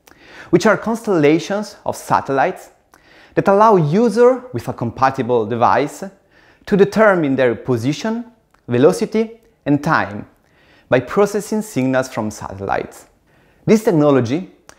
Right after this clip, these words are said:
originally developed in the military field, it's now available to everyone, also thanks to an almost global coverage of the Earth. The American Global Positioning System,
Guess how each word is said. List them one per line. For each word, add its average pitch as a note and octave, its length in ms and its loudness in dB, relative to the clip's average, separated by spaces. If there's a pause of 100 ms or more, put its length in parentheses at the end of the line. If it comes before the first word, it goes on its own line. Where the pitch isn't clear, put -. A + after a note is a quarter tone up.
(160)
originally C#3+ 580 4
developed B2 520 4
in A#2 80 -6
the A2+ 80 -6
military A#2 380 -4
field, A2 520 -8 (580)
it's - 140 -10
now G3+ 200 6
available F#3 720 4
to E3 140 -2
everyone, A#2 600 2 (340)
also F#3 380 2
thanks D3 360 -2
to C3 280 0
an A#2+ 180 -2
almost G3 340 2
global F3 380 2
coverage C3 640 -2
of - 160 -8
the - 160 -10
Earth. D2+ 340 -6 (540)
The D#3+ 160 6
American E3 600 2
Global C#3+ 280 2
Positioning C3+ 480 -4
System, G#2 640 -4